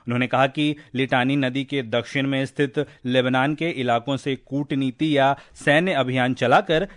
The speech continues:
हिजबुल्लाह की मौजूदगी समाप्त करनी होगी। अमेरिका के राष्ट्रपति डोनाल्ड ट्रंप ने कहा है कि ईरान के साथ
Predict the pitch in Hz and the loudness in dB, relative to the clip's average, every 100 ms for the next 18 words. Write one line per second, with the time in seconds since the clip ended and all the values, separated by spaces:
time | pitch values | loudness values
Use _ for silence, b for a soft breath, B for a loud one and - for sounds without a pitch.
0 | - 131 117 127 135 143 147 131 120 117 | -8 -6 -2 0 0 -2 -4 -2 -2 -4
1 | 123 117 151 135 113 139 - 160 123 123 | -6 -6 -6 -4 -2 -4 -2 -2 0 -2
2 | 110 110 127 120 95 - - - - - | -4 -4 -2 -2 -6 -14 -20 -20 -20 -20
3 | b b b - 160 202 254 254 254 214 | b b b -4 0 2 2 2 2 4
4 | 143 - 175 165 165 202 143 123 131 131 | 2 0 -4 -2 -2 -2 0 0 0 0
5 | 123 131 127 135 127 127 127 170 165 160 | -2 -2 -4 -4 -4 -2 0 0 0 -2
6 | 175 180 135 131 127 139 135 139 139 | -2 -4 -2 0 0 0 -2 -2 2